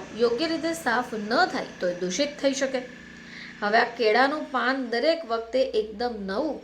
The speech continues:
અને બેક્ટેરિયા મુક્ત હોય છે. સૌથી મહત્વની વાત તો એ છે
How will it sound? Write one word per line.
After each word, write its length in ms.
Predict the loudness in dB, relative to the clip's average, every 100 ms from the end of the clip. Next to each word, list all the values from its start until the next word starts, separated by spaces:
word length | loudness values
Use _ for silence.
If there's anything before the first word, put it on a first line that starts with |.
| -8
અને 160 | -6 -4
બેક્ટેરિયા 680 | 0 -2 0 0 2 2
મુક્ત 280 | 0 -6 -8 -2
હોય 160 | -2
છે. 180 | -2 -10 -14 _ _ -20 -20 -20 -20 -14 -10 2
સૌથી 340 | 2 4 0
મહત્વની 540 | 0 0 0 0 -2 2
વાત 220 | 0 2
તો 120 | 2 2
એ 200 | 2 -2
છે 240 | 4